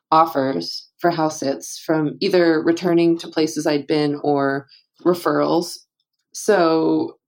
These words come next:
that was kind of an easy way to choose where to go. And then in between that, I would maybe think of where logistically made sense, or maybe I just wanted,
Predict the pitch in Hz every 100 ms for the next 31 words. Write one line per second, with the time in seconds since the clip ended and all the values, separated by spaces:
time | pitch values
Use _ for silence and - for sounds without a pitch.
0 | - 190 185 202 196 - 220 233 202 202
1 | 190 196 190 175 180 - 185 180 175 170
2 | 165 175 _ - - - _ - 226 214
3 | 208 202 202 190 190 190 185 180 180 175
4 | 175 170 - - 185 185 190 - 190 190
5 | 185 185 180 180 - 165 170 170 170 165
6 | 165 165 156 147 - - 165 160 160 151
7 | 156 151 147 147 147 135 _ _ _ _
8 | - 175 175 185 - - 214 214 214 233
9 | 240 - - 170 160 160 160 156 - 147
10 | 151 151 151 143 147 147 143